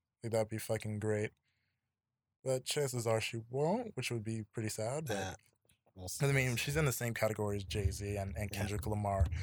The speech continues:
Speaker 1: who, honestly, I think in this section, it would be one of the, it would be either Humble or Story of O J, even though I personally feel like Bodak Yellow should win it. And we'll do one last one for the sake of keeping it on rap a bit. Best rap album.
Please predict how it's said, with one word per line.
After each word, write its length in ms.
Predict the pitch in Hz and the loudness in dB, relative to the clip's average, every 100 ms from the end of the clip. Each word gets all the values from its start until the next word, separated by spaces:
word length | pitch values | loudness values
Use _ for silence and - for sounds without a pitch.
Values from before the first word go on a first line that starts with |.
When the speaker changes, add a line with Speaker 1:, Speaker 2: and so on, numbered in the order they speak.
| - - | -2 2
Speaker 1:
who, 280 | 120 110 - - - - | 4 4 0 -10 -14 0
honestly, 300 | 120 113 117 | 2 2 0
I 60 | |
think 240 | 117 120 113 | 0 0 0
in 100 | 113 | 2
this 160 | 110 | 0
section, 720 | - - - 113 - 131 127 117 | 0 -4 -2 -2 0 0 2 2
it 60 | |
would 180 | 107 98 | 0 2
be 100 | 113 | 2
one 200 | 107 110 | 4 2
of 160 | 104 98 | 0 -2
the, 100 | 107 _ _ - - | -4 _ _ -10 0
it 80 | |
would 100 | 117 | 2
be 140 | 107 117 120 | 2 2 2
either 160 | 113 | 2
Humble 380 | 104 113 113 113 | 4 4 4 4
or 120 | 107 | 2
Story 300 | - 113 107 | 0 2 2
of 100 | 104 | 2
O 120 | 107 | 0
J, 240 | 120 151 151 | 2 2 2
even 180 | 113 110 | 2 2
though 160 | 104 | 2
I 160 | 104 101 - | 0 0 -4
personally 400 | - 117 - 104 | 0 2 2 -6
feel 240 | 101 110 101 | -4 -2 0
like 200 | 101 - | -2 -2
Bodak 320 | 107 104 - | 0 0 0
Yellow 180 | 101 101 | -2 -2
should 180 | 101 | -4
win 120 | 101 98 | -4 -4
it. 120 | 98 _ _ _ _ _ _ _ - | -6 _ _ _ _ _ _ _ -2
And 100 | 123 | 2
we'll 80 | 120 | 2
do 180 | 139 | 4
one 280 | 135 156 165 | 6 6 8
last 280 | 160 156 - | 8 6 4
one 360 | 151 151 202 240 _ _ _ | 4 6 4 -2 _ _ _
for 180 | - 127 | 0 0
the 80 | |
sake 340 | 120 127 120 131 | 2 0 0 2
of 460 | 120 120 117 123 - | 4 4 2 -2 -4
keeping 340 | 127 117 127 | -2 0 2
it 100 | 123 | 4
on 180 | 120 123 | 2 4
rap 280 | 123 139 - | 2 2 -2
a 60 | 156 | -2
bit. 260 | 170 208 - _ - - - - - - - - | 0 0 -4 _ -12 -12 -12 -20 -20 -20 -10 2
Best 320 | 127 127 - | 4 4 6
rap 280 | 123 120 117 | 6 8 6
album. 440 | 113 127 92 | 6 6 4